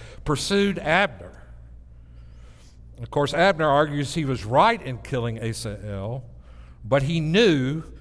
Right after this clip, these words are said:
uh, that if he did that, he was gonna have conflict with Joab, and Joab was a street fighter and ready for blood. So they came to the hill of Ammah, which now introduces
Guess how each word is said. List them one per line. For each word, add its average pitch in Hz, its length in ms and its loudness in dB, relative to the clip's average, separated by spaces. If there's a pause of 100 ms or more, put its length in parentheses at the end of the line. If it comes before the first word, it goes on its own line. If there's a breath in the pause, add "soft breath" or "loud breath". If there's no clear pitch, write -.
(520 soft breath)
uh, 120 380 4
that 131 200 0
if 139 100 -2
he 139 120 -4
did 160 300 2
that, 117 340 -2
he 123 80 -4
was 123 160 -6
gonna 147 180 -2
have 143 220 0
conflict 131 520 -4
with 110 140 -8
Joab, 117 480 2
and 113 140 -6
Joab 120 480 0
was 110 160 -6
a 107 60 -6
street 135 440 -6
fighter 113 580 -2
and 107 160 -8
ready 117 220 0
for 123 160 -10
blood. 147 480 0 (580 loud breath)
So 160 220 4
they 165 140 2
came 254 380 -2
to 190 120 -4
the 156 140 0
hill 202 500 4
of 143 140 0
Ammah, 135 640 2 (1040 soft breath)
which 156 300 -2
now 190 320 4
introduces 165 760 -2